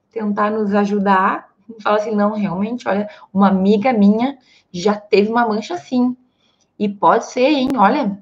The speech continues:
eu só estou indo no médico agora correndo." E aí, o que acontece? Desencadeia, né?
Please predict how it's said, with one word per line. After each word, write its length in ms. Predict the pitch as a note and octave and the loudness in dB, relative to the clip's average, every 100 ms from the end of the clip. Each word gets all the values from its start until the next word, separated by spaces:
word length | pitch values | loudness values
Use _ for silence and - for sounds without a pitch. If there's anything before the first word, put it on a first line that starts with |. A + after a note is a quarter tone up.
| - | -6
eu 160 | G3+ | -4
só 120 | G3+ | -4
estou 200 | A#3+ - G#3+ | -6 -4 -2
indo 160 | B3+ | -2
no 40 | C4+ | -4
médico 360 | G#3+ - - | -8 -8 -6
agora 420 | - A3+ G#3+ B3+ | -4 -2 0 0
correndo." 560 | D4+ - C4+ A3 G3+ G3 - _ _ | 0 0 0 0 0 -2 -4 _ _
E 100 | - | -2
aí, 140 | A3+ G3 | 0 0
o 20 | |
que 80 | A3 | -2
acontece? 680 | A3 G#3 F#3+ A#3 - D#4+ D#4+ _ _ - | -2 -2 -4 -6 -8 -12 -12 _ _ -18
Desencadeia, 880 | F3+ G3+ A3 A3 C#4 A#3+ G#3 G3+ F#3 | -4 0 0 0 2 4 6 6 4
né? 280 | F3+ F#3+ | 0 -2